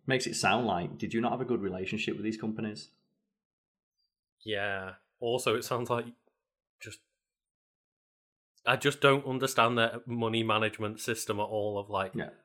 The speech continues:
Speaker 2: "Well, I got twenty grand for doing no work."
Speaker 1: Oh,
Speaker 2: So
Speaker 1: Lucas, no, no benefits. I got twenty thousand dollars for doing a few paid promotions. No benefits to what I was doing.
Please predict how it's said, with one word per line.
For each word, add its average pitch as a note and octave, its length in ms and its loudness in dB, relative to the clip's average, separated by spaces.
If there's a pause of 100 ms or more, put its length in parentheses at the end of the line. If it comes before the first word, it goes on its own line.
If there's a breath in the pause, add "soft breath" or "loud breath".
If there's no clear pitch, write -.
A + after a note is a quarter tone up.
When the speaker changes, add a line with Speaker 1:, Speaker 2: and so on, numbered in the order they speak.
(180)
Speaker 2:
"Well, D#3 120 6
I F#3+ 40 6
got F#3 220 2
twenty D#3 280 0
grand A#2+ 420 0
for D3 100 0
doing A#2 300 0
no G2+ 160 0
work." G#2 480 0 (800)
Speaker 1:
Oh, A2 140 2
Speaker 2:
So A#2+ 200 8
Speaker 1:
Lucas, A2 200 4
no, A2+ 280 0
no A2+ 200 6
benefits. G2 680 0
I G2+ 80 -4
got G#2+ 160 0
twenty A2+ 240 2
thousand G#2+ 360 4
dollars G2+ 260 2
for F#2+ 60 -4
doing F#2+ 140 0
a F#2 60 -4
few F#2 200 -6
paid F2+ 220 -6
promotions. F#2 600 -6
No A2 200 4
benefits G#2+ 520 2
to G2+ 80 -2
what F2+ 120 0
I - 20 -2
was F#2 140 -6
doing. F2+ 300 -6